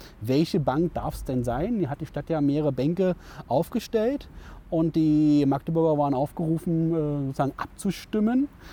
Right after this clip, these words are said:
per Q-R-Code, welche Bank denn interessant sein könnte.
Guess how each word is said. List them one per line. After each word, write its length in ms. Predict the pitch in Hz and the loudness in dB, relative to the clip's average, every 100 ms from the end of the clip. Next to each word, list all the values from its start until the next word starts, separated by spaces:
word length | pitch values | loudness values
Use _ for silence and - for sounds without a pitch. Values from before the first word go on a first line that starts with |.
| - - | -20 -6
per 120 | 160 | -4
Q-R-Code, 680 | 151 151 123 147 - 208 214 135 | -2 -4 -2 -4 -2 -2 -2 -2
welche 240 | 139 - | -2 0
Bank 240 | 131 127 147 | 0 0 0
denn 140 | 135 | 2
interessant 480 | 131 - - 135 160 | 0 -2 -2 -2 0
sein 180 | 170 165 | 0 0
könnte. 340 | 196 196 233 | 0 0 -2